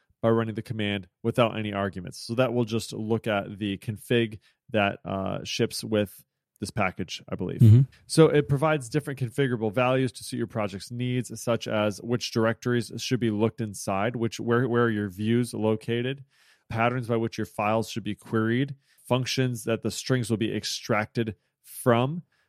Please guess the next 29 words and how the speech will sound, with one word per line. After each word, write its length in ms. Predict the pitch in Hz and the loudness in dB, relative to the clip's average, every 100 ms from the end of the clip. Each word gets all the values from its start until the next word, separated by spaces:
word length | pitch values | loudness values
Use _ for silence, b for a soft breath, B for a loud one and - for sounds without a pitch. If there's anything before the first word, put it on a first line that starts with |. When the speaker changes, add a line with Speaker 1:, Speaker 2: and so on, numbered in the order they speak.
| - | -14
Speaker 1:
So 280 | - 139 127 | 0 4 4
the 60 | 123 | 2
translation 640 | 135 127 120 131 - 117 | -2 -2 0 -2 -4 -10
strings, 580 | - - 135 135 120 104 | -12 -8 -4 -2 -2 -4
I 120 | 120 | -4
think 200 | - 135 | -2 0
what 120 | 127 | 0
it 140 | 117 104 | 0 0
does 320 | 113 104 98 | 2 2 0
is 160 | 120 123 | -4 -2
it 100 | 120 | 0
will 240 | 123 117 | 0 2
look 300 | 151 180 - | 2 0 -6
for 540 | - - 117 98 101 113 b b b b _ _ - | -10 -2 0 0 -2 -6 b b b b _ _ 0
anything 440 | 147 196 185 165 | 2 2 2 0
in 160 | 135 135 | 0 2
your 200 | 135 139 | 2 2
views 560 | 107 117 107 101 107 - | 0 0 2 2 0 -2
that 200 | 120 107 | -2 0
starts 340 | - 135 131 | 2 2 2
with 100 | 113 | -4
underscore 420 | 110 127 - 131 | -2 -2 -2 -2
underscore 460 | 110 104 - 101 113 | 0 -4 -2 -2 -2
or 180 | 110 113 | 0 2
uses 260 | 117 110 | 2 -2
the 80 | 107 | -2
word 180 | 107 110 | -2 -2
trans, 600 | - 113 107 104 110 | -4 -2 0 -2 -4
uh, 40 | 107 | -6